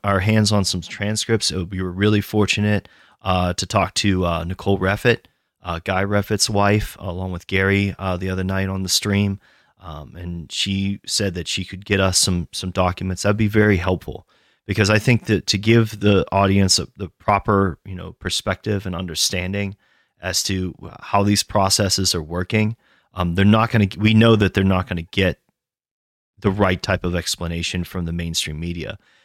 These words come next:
Hell, they'll take maybe thirty seconds to try and explain it. Folks, w-, we'll, we'll take a couple hours to explain this stuff.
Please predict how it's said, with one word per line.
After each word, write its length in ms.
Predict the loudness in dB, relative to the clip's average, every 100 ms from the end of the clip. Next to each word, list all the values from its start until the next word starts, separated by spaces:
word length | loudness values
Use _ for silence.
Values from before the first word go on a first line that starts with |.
| _
Hell, 160 | 2 6
they'll 160 | 4
take 340 | 4 0 0 0
maybe 280 | 2 2 0
thirty 300 | 2 2 2
seconds 480 | 2 2 0 -2
to 80 | -2
try 240 | -2 -2 -2
and 80 |
explain 440 | -2 -4 -2 -2 0
it. 200 | 0 -2 _ _ _ _ 0
Folks, 300 | 2 4 0
w-, 240 | -2 -10 -2
we'll, 240 | 2 4 4
we'll 200 | 2 4
take 260 | 0 -2
a 40 | -2
couple 360 | -4 -2 -4 0
hours 440 | 4 4 4 2
to 100 | -2 -4
explain 440 | -4 -6 -8 -12
this 160 | -10 -4
stuff. 400 | -4 -4 -14